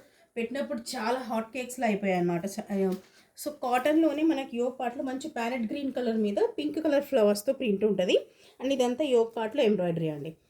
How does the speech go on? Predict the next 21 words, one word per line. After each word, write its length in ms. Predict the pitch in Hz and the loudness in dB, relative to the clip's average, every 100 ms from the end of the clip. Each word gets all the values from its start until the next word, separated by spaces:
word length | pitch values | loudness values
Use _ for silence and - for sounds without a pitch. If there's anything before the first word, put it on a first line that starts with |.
| _ | _
So 120 | - | -2
బాటమ్ 360 | 262 254 247 302 | 0 0 0 -2
కూడా 180 | 294 302 | -2 -2
మీకు 200 | 311 262 | -2 -2
ఆఫ్ఘనీ 360 | 233 220 277 277 | -4 -4 -4 -4
బాటమ్ 340 | 220 202 214 202 | -2 -2 -2 -4
వస్తుంది. 400 | 196 208 226 571 - _ _ _ _ _ _ _ _ _ _ _ _ _ _ _ _ _ _ _ _ _ | -4 -4 -2 -4 -6 _ _ _ _ _ _ _ _ _ _ _ _ _ _ _ _ _ _ _ _ _
So 100 | - 214 | -10 -4
ఇదిగోండి, 320 | 202 202 190 196 | 0 2 2 2
ఇది 140 | 214 202 | 0 0
ఆఫ్ఘనీ 340 | 214 240 262 233 | -2 -2 -2 0
బాటమ్. 300 | 214 202 370 - _ | -2 -2 -4 -8 _
త్రీ 140 | - 302 | -10 -6
పీస్ 180 | 302 - 294 | -6 -6 -4
కూడా 140 | 349 | 2
మీరు 180 | 370 311 233 | 2 2 -2
కాటన్లోనే 520 | 202 220 220 226 233 | -4 -2 -2 -2 0
వస్తుందండి. 500 | 208 - 202 196 285 269 | -2 -2 -2 -2 -2 -2
దుపట్టా 320 | 220 262 277 254 | -2 -4 -4 -2
కూడా 160 | 269 | -2
మంచి 380 | 285 247 - 330 | 0 -2 -4 -8